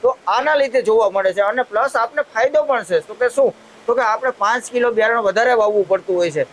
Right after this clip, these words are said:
આપણે જે આપણું હોય તે. અને આ જે પ્લોટિંગ કરેલું છે એક સરખો આપણો મોલ દેખાય, એક સરખું. પાછી આપણે જ્યારે એને વેચવા જઈએ ને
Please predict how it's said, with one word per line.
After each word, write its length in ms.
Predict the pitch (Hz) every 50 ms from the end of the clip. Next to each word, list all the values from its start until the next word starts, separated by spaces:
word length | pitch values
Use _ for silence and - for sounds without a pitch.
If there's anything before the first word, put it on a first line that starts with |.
| - - - -
આપણે 300 | 190 202 208 208 196 180
જે 200 | 160 190 208 196
આપણું 360 | 180 180 202 - 226 214 196
હોય 120 | 190 185 165
તે. 140 | 160 151 - - - - - - -
અને 120 | 220 226 226 -
આ 120 | 190 220 226
જે 120 | 247 254
પ્લોટિંગ 400 | 254 - 202 214 214 254 254 240
કરેલું 300 | 247 254 254 254 254 247
છે 80 | 247 247
એક 280 | 233 226 233 247 240
સરખો 260 | - 247 240 240 254
આપણો 240 | 233 226 226 233 226
મોલ 300 | 202 190 196 220 233 226 214
દેખાય, 420 | 220 220 214 220 214 214 208 208
એક 100 | 220 220
સરખું. 360 | - 226 220 208 - 233 233 226 -
પાછી 280 | 208 226 220 269 277
આપણે 300 | 254 214 226 233 - 269
જ્યારે 220 | 208 233 254 277 294
એને 180 | 294 294 269
વેચવા 420 | 254 190 202 214 - 269 277 285 277
જઈએ 220 | 285 302 349 330
ને 140 | 240 190